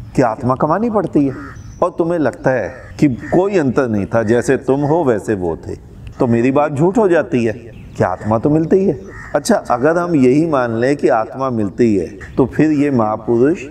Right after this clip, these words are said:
कोई छह वर्ष भटका, कोई बारह वर्ष भटका, कोई जंगलों में गया, किसी ने कोई जप तप किया, क्यों किया?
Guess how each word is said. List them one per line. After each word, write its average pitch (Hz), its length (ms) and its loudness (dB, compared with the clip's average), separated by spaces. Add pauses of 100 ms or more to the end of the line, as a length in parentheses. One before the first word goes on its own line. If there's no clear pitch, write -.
(280)
कोई 143 160 2
छह 135 300 2
वर्ष 131 280 -2
भटका, 95 480 0
कोई 117 180 2
बारह 107 340 2
वर्ष 120 280 -2
भटका, 104 640 -4
कोई 120 140 2
जंगलों 113 480 0
में 110 180 0
गया, 101 440 0 (640)
किसी 147 240 2
ने 143 100 2
कोई 143 300 2
जप 117 280 0
तप 117 260 0
किया, 107 280 4
क्यों 127 240 0
किया? 98 340 -2